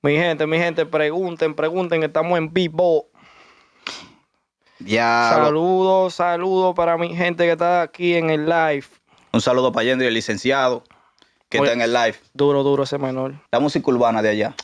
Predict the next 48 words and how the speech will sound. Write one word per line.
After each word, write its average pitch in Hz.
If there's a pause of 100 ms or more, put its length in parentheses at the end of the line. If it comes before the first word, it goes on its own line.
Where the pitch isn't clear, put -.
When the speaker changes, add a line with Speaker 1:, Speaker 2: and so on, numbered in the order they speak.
(160)
Speaker 1:
Antes 175
de 151
nada, 131
te 151
voy 156
a... 160 (280)
tú 202
que 170
sabes 156
de 113
esto, 113
más 123
o 113
menos. - (880)
Tú 139
que 156
vives 151
en 147
el 143
entorno 139
más 139
de 135
la 131
música 127
Speaker 2:
Pero 110
Speaker 1:
que 113
está 139
Speaker 2:
eso 147
no 131
es 123
el 117
Speaker 1:
bien. -
Speaker 2:
micrófono. 117 (400)
Ok. 110 (280)
Speaker 1:
A 123
tu 120
palomería, 120
estamos 123
en 127
vivo. 151 (220)
Oh, -
Speaker 2:
Sigue, 113
Speaker 1:
sí. 127
Speaker 2:
sigue. 110 (420)
Speaker 1:
Tú -
que 120
Speaker 2:
Escúchame, 110
patrón. 107